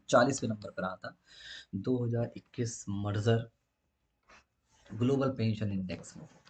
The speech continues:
ठीक है, ये भी आपको ध्यान रखना है। चलिए आगे देखते हैं। भैया अमित शाह ने launch किया है मोदी वैन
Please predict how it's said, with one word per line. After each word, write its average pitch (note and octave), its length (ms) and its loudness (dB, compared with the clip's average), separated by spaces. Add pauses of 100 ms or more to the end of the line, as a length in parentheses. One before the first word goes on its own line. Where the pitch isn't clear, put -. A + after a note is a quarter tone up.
(120)
ठीक - 180 -10
है, E3+ 120 -6 (180)
ये G#2 140 -2
भी G#2 100 -4
आपको G2 240 -2
ध्यान F#2 320 -6
रखना - 260 -18
है। - 60 -20 (220)
चलिए F2+ 240 0
आगे F2 220 0
देखते F2+ 300 -4
हैं। - 80 -10 (960)
भैया E3+ 200 2
अमित E3 180 4
शाह C#3+ 300 0
ने D#3+ 80 2
launch C3+ 360 2
किया A#2 200 0
है C3+ 140 0
मोदी A#2+ 440 2
वैन E2 260 -2